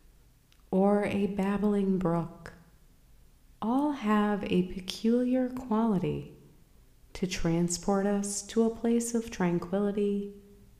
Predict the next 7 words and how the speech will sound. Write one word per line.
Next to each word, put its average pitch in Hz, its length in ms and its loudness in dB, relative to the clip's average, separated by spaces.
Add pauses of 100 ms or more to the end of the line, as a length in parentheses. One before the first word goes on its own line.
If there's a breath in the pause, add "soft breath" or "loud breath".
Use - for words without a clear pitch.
and 202 160 -4
quietude. 196 800 -2 (2250 soft breath)
These 254 400 0
sounds 180 580 4
help 262 340 -2
us 311 180 -4
disconnect - 1000 -2